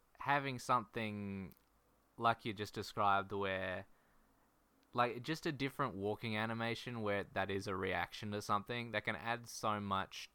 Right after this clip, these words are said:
to the game. And it's also, because it's something that's happening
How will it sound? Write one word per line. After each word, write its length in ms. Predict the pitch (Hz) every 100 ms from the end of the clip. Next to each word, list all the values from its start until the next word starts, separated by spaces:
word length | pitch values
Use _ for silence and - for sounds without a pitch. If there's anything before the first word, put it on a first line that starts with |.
| -
to 420 | 101 92 92 95 - - _ _
the 100 | 95
game. 440 | 95 95 92 95
And 100 | 95
it's 160 | 92 -
also, 560 | 113 - 113 101 98 95
because 320 | 117 - 127
it's 120 | 123
something 240 | 127 123 113
that's 140 | 104
happening 560 | 117 101 98 95 92